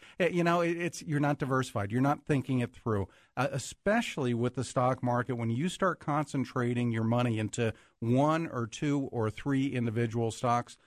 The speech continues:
all you need is one or two of them to go bad, and, and you, you could be hurt real bad. That's,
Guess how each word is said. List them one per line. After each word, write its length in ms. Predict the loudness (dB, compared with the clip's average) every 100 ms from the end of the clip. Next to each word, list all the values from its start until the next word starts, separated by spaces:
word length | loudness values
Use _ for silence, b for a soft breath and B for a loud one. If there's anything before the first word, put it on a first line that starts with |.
| _ -2
all 160 | 0 2
you 100 | 2
need 240 | 2 0
is 120 | -2
one 280 | 0 0 2
or 80 | 0
two 200 | 0 2
of 60 |
them 80 | 2
to 80 | -2
go 160 | -2 -2
bad, 320 | 0 0 0
and, 180 | -2 -2
and 380 | -2 -2 -4
you, 240 | -2 -2 -2
you 180 | -2 -2
could 120 | -2
be 120 | 0 2
hurt 200 | 2 0
real 380 | -4 0 0 0
bad. 240 | -2 -2
That's, 260 | -2 -4